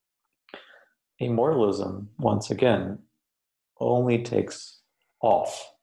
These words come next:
if it's the case that we presuppose <laughs> physicalism and secularism. There's such, or if you prefer, you can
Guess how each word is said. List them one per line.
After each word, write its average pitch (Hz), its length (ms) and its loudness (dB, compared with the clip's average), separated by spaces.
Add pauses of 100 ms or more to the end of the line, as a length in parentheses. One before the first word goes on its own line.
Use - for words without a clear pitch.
(1000)
if 104 180 2
it's 107 160 -2
the 113 100 2
case 98 340 0
that - 80 0
we 104 100 2
presuppose 95 800 0
<laughs> - 300 -4
physicalism 92 960 0 (560)
and 85 420 -2 (640)
secularism. 101 720 0 (1600)
There's 113 520 -2
such, - 360 0
or 110 420 0
if 107 160 -4
you 101 60 -2
prefer, 98 400 2
you 104 120 2
can 101 360 -4